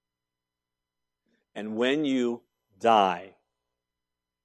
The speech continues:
you sitting at Maple City Baptist Church will not help you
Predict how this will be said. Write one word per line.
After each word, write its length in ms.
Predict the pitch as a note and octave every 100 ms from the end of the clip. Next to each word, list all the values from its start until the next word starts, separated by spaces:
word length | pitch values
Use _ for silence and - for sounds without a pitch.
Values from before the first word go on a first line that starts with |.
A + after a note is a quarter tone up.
| _ _ _ _ _ _
you 200 | - A#2+
sitting 340 | C3+ - C#3 A#2+
at 100 | A#2+
Maple 280 | A#2 A#2+ A2
City 220 | - A2+
Baptist 440 | G#2+ G#2+ - G2
Church 300 | - G#2 -
will 100 | G2
not 200 | F#2+ G2+
help 280 | G2+ F#2 -
you 160 | G2